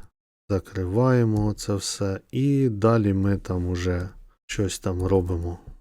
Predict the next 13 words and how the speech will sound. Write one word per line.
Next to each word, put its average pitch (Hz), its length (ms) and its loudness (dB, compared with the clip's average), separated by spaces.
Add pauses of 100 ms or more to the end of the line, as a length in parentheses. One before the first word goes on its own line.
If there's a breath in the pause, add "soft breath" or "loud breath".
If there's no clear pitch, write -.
(320)
цим 95 180 -2
всім. 92 400 -4 (580)
Але 127 480 6
це 113 460 4 (140)
тема 117 540 6 (340)
уже 110 280 6
наступного 101 560 0
нашого 95 400 0
уроку. 87 420 -2 (420)
Ми 120 300 8
зануримося 101 1160 4
у 98 480 0
трейти. 107 640 2